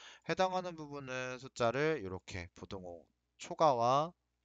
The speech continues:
모드 그리고 인트라고 하는 요 나누기를 이제 쓰시게 된다라고 하는 걸 볼 수 있죠. 숫자를 뒤집기 위해서 쓰게 되는 부분인 건데 분할하기 위해서 쓰게 되는 저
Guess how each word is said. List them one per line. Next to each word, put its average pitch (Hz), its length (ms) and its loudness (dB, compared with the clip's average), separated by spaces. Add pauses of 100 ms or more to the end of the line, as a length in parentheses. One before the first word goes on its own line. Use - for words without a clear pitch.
(100)
모드 113 540 -2
그리고 85 480 -14
인트라고 107 640 -4
하는 104 240 -4
요 82 240 -12
나누기를 98 1200 -6
이제 82 220 -6
쓰시게 139 640 -2
된다라고 90 760 -2
하는 90 160 -6
걸 123 140 -4
볼 85 160 -14
수 - 140 -14
있죠. 73 280 -14 (1200)
숫자를 185 320 0
뒤집기 156 640 -6
위해서 107 260 -4
쓰게 156 240 -4
되는 156 200 -4
부분인 92 340 -16
건데 87 360 -8 (460)
분할하기 160 640 0
위해서 104 200 -4
쓰게 107 280 -4
되는 101 240 -4
저 87 260 -12